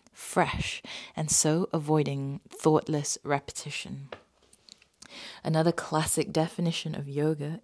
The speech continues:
is to be one with the divine. It does not matter what name we use for the divine, God, Allah, Ishvara, or whatever. Anything that brings us closer to understanding that there is a power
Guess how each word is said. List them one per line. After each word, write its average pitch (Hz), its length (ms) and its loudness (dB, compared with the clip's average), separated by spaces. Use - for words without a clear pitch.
is 214 240 4
to - 120 -4
be 175 420 2
one 151 340 0
with 147 160 -2
the 139 100 -2
divine. 131 600 -6
It 180 140 4
does 214 160 10
not 247 160 8
matter 165 500 4
what - 300 2
name 151 360 2
we 156 80 0
use 143 340 0
for - 140 -6
the 143 80 -2
divine, 139 760 -2
God, 170 560 6
Allah, 156 580 4
Ishvara, 147 920 4
or 156 240 2
whatever. 143 640 0
Anything 180 560 8
that - 200 -2
brings 160 280 2
us 143 140 0
closer 151 540 2
to - 200 -6
understanding 151 960 0
that 208 160 0
there 233 140 4
is 254 120 2
a 233 80 4
power 175 460 4